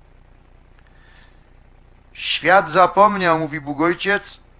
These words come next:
że ten, który stworzył niebo i ziemię, jest sprawiedliwy i sprawiedliwość tę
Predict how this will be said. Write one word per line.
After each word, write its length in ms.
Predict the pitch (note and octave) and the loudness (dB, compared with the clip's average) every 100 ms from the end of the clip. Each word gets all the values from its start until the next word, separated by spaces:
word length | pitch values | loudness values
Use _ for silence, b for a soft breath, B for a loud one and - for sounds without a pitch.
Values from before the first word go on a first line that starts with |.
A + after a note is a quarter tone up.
| - | -18
że 460 | A#2 - C#3+ D3 C#3+ - | -12 -4 0 0 -2 -4
ten, 360 | E3+ F#3 F3+ E3 | 0 2 0 -8
który 320 | D#3 D#3 D#3+ | -8 -6 -6
stworzył 680 | - C#3 F#3+ F#3+ F3 D#3 - B2+ | -6 -2 0 0 0 -2 -4 -8
niebo 460 | C#3+ G3 F3 F3+ | -2 0 0 -2
i 100 | D3+ | -2
ziemię, 420 | C3+ F3+ F#3+ F#3+ | -2 -2 0 0
jest 240 | E3+ D3+ - | 0 0 -4
sprawiedliwy 840 | - - F3 D#3 D#3 E3+ G3 F#3+ | -6 2 2 2 -4 -6 -4 -4
i 60 | E3+ | -4
sprawiedliwość 1000 | - D#3+ D3+ D#3+ F3+ F#3 F#3 - - - b b b b - | -4 -4 -4 -8 -8 -6 -4 -6 -10 -18 b b b b -4
tę 260 | F3 F3 | 0 0